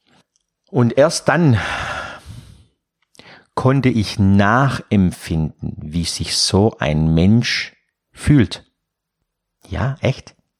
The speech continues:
Braucht man wirklich fünfzehn, zwanzig oder gar länger Jahre, um nachzuempfinden,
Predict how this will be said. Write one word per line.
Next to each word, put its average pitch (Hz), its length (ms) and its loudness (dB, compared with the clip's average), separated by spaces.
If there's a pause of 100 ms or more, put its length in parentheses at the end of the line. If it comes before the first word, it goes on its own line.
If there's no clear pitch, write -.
(500)
Braucht - 360 -2
man 104 240 2
wirklich 190 460 0
fünfzehn, 151 720 0
zwanzig - 880 0
oder 98 140 -2
gar 82 240 -2
länger 151 420 2 (260)
Jahre, 123 680 0 (420)
um 110 340 4
nachzuempfinden, 92 1700 -2